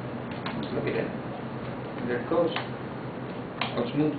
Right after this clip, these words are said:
Set. Hmm. So as I said, I've already, uh, unboxed it before. I'm just, uh, unboxing it once again for you guys.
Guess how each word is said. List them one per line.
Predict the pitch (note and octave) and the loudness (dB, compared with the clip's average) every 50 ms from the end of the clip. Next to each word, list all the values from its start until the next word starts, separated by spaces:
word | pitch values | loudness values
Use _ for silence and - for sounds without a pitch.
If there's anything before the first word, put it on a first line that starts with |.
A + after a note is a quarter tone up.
| - - - - - - - - - - - | -2 -6 -6 -6 -6 -6 -6 -6 -6 0 2
Set. | - - - - - - - - - - - - - - - - - - - - - - - - - - - - - - - - - - - - - - - - - - - - - - | 2 2 2 0 -4 -6 -6 -6 -6 -6 -6 -6 -6 -6 -6 -6 -6 -6 -6 -6 -6 -6 -6 -6 -6 -6 -8 -8 -6 -6 -6 -6 -6 -6 -6 -6 -6 -6 -6 -6 -6 -6 -6 -6 -4 0
Hmm. | D3 D3 C#3 A#2+ A#2 A#2 - - - - - - - - - - - - - - - - | 4 4 4 4 4 2 -2 -4 -6 -6 -6 -6 -6 -8 -6 -6 -6 -6 -6 -6 -6 10
So | - D#3+ | 12 12
as | D#3+ E3+ E3 | 12 12 12
I | |
said, | F#3+ G3 F#3+ | 12 12 12
I've | F3 F3+ F3 F3+ | 12 12 12 12
already, | G3 G#3 G#3+ A#3 A#3 A#3+ A#3+ A3+ - | 12 12 12 12 12 12 12 12 12
uh, | E3+ E3+ E3+ E3+ E3+ E3+ E3+ - - - - - - - | 12 12 12 12 12 12 12 6 2 -4 -6 -4 4 6
unboxed | D3+ D#3 E3+ F3+ F3+ F3+ F3 | 10 12 12 12 12 12 12
it | D3 C3+ | 10 10
before. | C#3 C#3 C3+ C3 C#3+ - - - - - | 10 12 12 12 12 12 12 8 6 8
I'm | C#3 C#3 C#3 | 8 8 10
just, | C#3+ D3+ D3 - - - - | 12 10 10 10 6 8 12
uh, | C#3+ C3 B2+ - - | 12 12 12 12 10
unboxing | C3 C3+ C3+ C3+ C3+ C3+ B2 B2+ B2+ | 8 10 10 10 10 10 6 4 4
it | B2 A#2 - A#2+ | 2 2 2 4
once | B2 B2+ A#2+ C3 | 4 4 4 4
again | A#2+ A#2 A#2 A#2 A#2 A#2 | 6 6 6 6 6 6
for | A2+ | 4
you | A2+ A2+ | 6 8
guys. | B2 A#2+ A#2+ A#2+ | 10 10 12 10